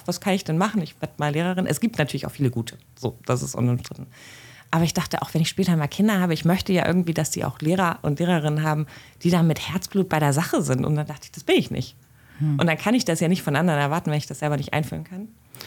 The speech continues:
Speaker 1: Und dann habe ich gesagt, „Okay, dann wechsle ich die Stu-, äh, die, ähm, das Studienziel.“ Und bin dann auf Fachwissenschaft gegangen, was einfach bedeutet,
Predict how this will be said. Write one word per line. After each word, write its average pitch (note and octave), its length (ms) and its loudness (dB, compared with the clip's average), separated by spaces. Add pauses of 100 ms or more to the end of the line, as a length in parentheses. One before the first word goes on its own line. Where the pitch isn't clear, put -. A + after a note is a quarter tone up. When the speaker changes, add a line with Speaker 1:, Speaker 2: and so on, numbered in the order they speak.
(340)
Speaker 1:
Und E3 260 2
dann F#3 480 2
habe F#3 240 0
ich F#3+ 120 -4
gesagt, F#3+ 300 -4
„Okay, B3 280 -2 (120)
dann E3+ 460 -2
wechsle F3+ 340 -4
ich F3+ 80 -12
die - 100 -18
Stu-, - 220 -16
äh, D3 320 2
die, D3 280 -4
ähm, - 420 -4
das D3 160 -12
Studienziel.“ C#4+ 680 0 (880)
Und F#3 80 0
bin G#3+ 100 2
dann G#3 160 4
auf E3 140 2
Fachwissenschaft B3+ 680 -4
gegangen, B3+ 360 -4 (160)
was F3+ 180 -2
einfach F3 220 -4
bedeutet, D#3+ 400 0